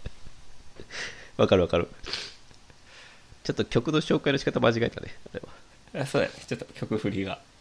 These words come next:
Speaker 1: うん。
Speaker 2: 違ったかもしれないですけど。まあ、いやいや、でもまあまあ。
Speaker 1: うん。
Speaker 2: そんな些細なことなんですけどね。よ-、いい曲でした。
Speaker 1: ちょっと本当あの、さっき見たばかりなんで、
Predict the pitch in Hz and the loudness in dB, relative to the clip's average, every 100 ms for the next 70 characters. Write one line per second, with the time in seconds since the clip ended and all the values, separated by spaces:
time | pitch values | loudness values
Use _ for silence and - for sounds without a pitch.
0 | - - - - - 87 - - - - | -20 -20 -14 -8 0 0 -2 -12 -16 -20
1 | - - - - - - - - - 98 | -20 -20 -18 -12 -10 -10 -12 -12 -8 -8
2 | - - - - - - - - - 104 | -10 -18 -18 -18 -18 -18 -20 -14 -2 0
3 | 95 - - 98 85 64 - - - - | -2 -6 -10 -8 -6 -8 -10 -12 -16 -20
4 | - - - - - - - - - 78 | -20 -20 -20 -20 -20 -20 -20 -20 -14 -10
5 | 104 101 90 87 80 - - 85 - - | -2 0 2 0 -2 -8 -8 -10 -10 -16
6 | - - 131 - - 98 98 101 95 95 | -14 -8 -8 -8 -10 -4 -4 -2 -4 -4
7 | - - - - - - - - - - | -8 -10 -12 -16 -20 -20 -20 -8 -6 -6
8 | - - - - - - - - - - | -10 -18 -20 -20 -20 -20 -20 -20 -20 -20
9 | - - - - - - - - - 98 | -20 -20 -20 -18 -18 -20 -20 -6 -2 0
10 | 117 135 120 180 175 196 - 87 87 104 | 0 0 0 -2 -2 -2 0 2 4 2
11 | 90 - - - | 0 -4 -6 -6